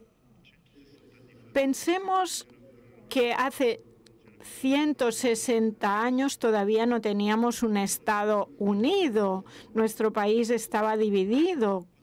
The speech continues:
en muchísimas formas. Y cuando yo les digo a mis nietos que las mujeres en el cuarenta y seis todavía no votaban, no se lo creen. Y esta era una de las divisiones que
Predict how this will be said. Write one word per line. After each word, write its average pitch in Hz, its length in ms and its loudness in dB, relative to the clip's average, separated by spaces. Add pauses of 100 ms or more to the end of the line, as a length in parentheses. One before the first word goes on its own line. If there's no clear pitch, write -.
(140)
en 226 200 2
muchísimas 220 800 0
formas. 220 720 0 (280)
Y 247 120 0
cuando 247 340 0
yo 240 220 2
les 233 280 0
digo 320 240 2
a 269 100 2
mis 240 320 2
nietos 247 520 0
que 247 140 0
las 226 240 0
mujeres 302 640 0
en 247 140 0
el 254 180 -2
cuarenta 233 400 0
y 233 60 0
seis 349 260 -2
todavía 262 460 0
no 285 160 0
votaban, 240 760 0 (360)
no 330 200 4
se - 180 0
lo 262 280 2
creen. 247 760 0 (380)
Y 247 160 2
esta 262 420 0
era 233 280 0
una 277 280 0
de 247 140 0
las 220 240 0
divisiones 220 1120 0
que 208 380 -2